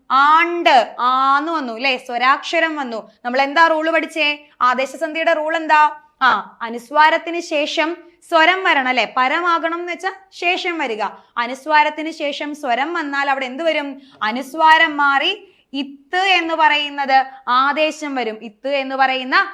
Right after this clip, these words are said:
അക്ഷരം വരും. So ആയിരം പ്ലസ് ആണ്ട് എന്തായി? ആയിരത്താണ്ടായി മാറി. എന്തായിട്ട് മാറി? ആയിരത്താണ്ട്. നോക്കിയേ, ധനം പ്ലസ്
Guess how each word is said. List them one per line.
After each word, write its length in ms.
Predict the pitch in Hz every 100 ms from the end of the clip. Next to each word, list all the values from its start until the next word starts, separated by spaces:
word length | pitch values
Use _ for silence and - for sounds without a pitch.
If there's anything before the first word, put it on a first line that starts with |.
| - -
അക്ഷരം 440 | 240 - 269 262
വരും. 200 | 214 208
So 220 | 208 240 240
ആയിരം 560 | 226 233 262 285 277
പ്ലസ് 260 | 269 269 277
ആണ്ട് 260 | 254 277
എന്തായി? 580 | 269 254 294 285 277 254 _ _ -
ആയിരത്താണ്ടായി 1400 | 240 247 269 311 320 330 330 - 311 294 294 294 285 269
മാറി. 260 | 262 247 220
എന്തായിട്ട് 420 | 208 220 240 240
മാറി? 460 | 254 247 330 403 _ _ 226
ആയിരത്താണ്ട്. 1120 | 262 277 311 302 294 294 269 262 240 214 - -
നോക്കിയേ, 440 | - 311 302 294 _ _ 226
ധനം 520 | 262 285 320 381 381 349
പ്ലസ് 280 | 330 320